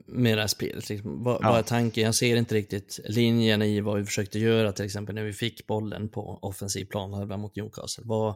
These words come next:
Speaker 2: Nej.
Speaker 1: vad var det som skulle hända? Vad var det vi skulle göra? Det var mest att Antoni fick bollen och försökte han gå in och skjuta själv. Det fanns inte så mycket mer tanke än så. Och ibland känns det som,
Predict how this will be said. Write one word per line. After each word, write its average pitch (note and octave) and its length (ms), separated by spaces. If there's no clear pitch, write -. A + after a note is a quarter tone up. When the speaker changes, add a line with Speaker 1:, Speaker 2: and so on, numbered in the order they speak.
Speaker 2:
Nej. G#2+ 280
Speaker 1:
vad A#2 140
var A2+ 180
det G#2 140
som A2 160
skulle A2+ 200
hända? A2 380
Vad G#2 160
var A2 80
det G#2+ 60
vi G#2 100
skulle A2 200
göra? A2 300
Det C3 60
var C3 60
mest A#2+ 300
att G2+ 200
Antoni A2 400
fick G#2 180
bollen G2 340
och G2 80
försökte G2+ 340
han G2 260
gå G2+ 120
in G#2 160
och F#2+ 100
skjuta G#2+ 340
själv. G#2 280
Det A2+ 480
fanns A2+ 240
inte A#2+ 120
så - 100
mycket A2 260
mer G#2+ 220
tanke G#2 500
än F#2+ 240
så. C3 300
Och G#2+ 80
ibland A#2 300
känns A#2+ 340
det G#2 80
som, G#2 240